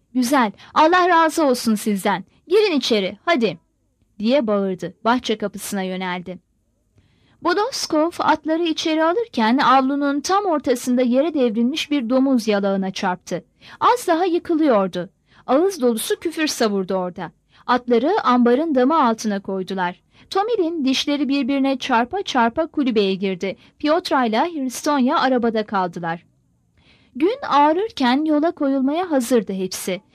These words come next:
Stepan kulübeden çıktı. Peşinden iki büklüm bir koca karı geliyordu. Hristonya atları koşarken acımayla mırıldandı.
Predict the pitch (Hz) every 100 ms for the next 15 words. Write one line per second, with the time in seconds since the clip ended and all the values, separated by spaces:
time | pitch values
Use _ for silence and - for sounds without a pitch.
0 | - - - 440 427 330 381 - 339 311
1 | 302 302 320 370 - 240 - 185 - -
2 | - 277 - 277 269 320 349 247 370 302
3 | 240 285 302 294 311 - 240 247 240 240
4 | 220 196 185 180 185 185 185 - _ _
5 | _ _ _ _ _ _ _ _ _ -
6 | 370 381 - 508 403 311 - 277 285 311
7 | 330 320 - 392 381 294 320 - 240 285
8 | 294 370 339 339 269 220 196 196 190 180